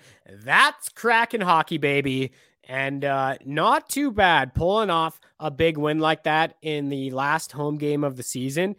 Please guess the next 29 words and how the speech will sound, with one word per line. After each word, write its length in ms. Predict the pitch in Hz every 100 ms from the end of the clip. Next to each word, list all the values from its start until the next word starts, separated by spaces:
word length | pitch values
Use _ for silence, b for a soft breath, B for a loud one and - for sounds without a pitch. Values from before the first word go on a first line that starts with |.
| b b _ -
And 420 | 156 151 147 151
on 360 | 147 147 143 131
Driedger's, 680 | - 165 208 220 220 185 - _ _
what 260 | - 165 -
we 140 | 185
thought 340 | 165 175 175 151
would 160 | 170
be 340 | 143 147 143 135
the 160 | 135 131
last 380 | 127 135 156 -
start 480 | - 135 156 196 - _ _
for 380 | - 170 170 165
him 460 | - 160 180 220 214 _
this 240 | 165 185
season 400 | - 185 190 196
for 160 | 175 190
Seattle, 580 | 190 190 185 196 226 - _ _
ends 180 | 220 262
up 180 | 294 285
picking 260 | 247 247 233
up 140 | 226
his 200 | 214 170
first 480 | - 220 269 - -
shutout 600 | - - 185 202 226 226 -
of 240 | 151 196
the 100 | 196
season, 720 | 175 - - 156 185 143 117
too. 340 | 107 160 165 113
So, 380 | - 131 120